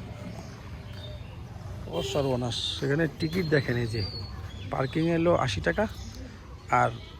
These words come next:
টিকিট হলো বিশ টাকা। মধুসূদন, মধুসূদন দত্তের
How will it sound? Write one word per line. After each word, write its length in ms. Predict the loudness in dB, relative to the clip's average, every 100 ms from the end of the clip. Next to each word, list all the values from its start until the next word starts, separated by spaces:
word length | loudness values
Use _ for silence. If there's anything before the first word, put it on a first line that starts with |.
| -14 -12 -12 -12 -14 -14 -14 -10 -6
টিকিট 240 | -2 0
হলো 160 | 2 2
বিশ 200 | 0 -4
টাকা। 240 | -4 -6 -8 -10 -14 -16 -16 -16 -16 -14 -12 -12 -12 -12 -12 -6 -2
মধুসূদন, 420 | 2 0 2 2
মধুসূদন 680 | 4 4 2 2 2 2 4
দত্তের 400 | 4 4 4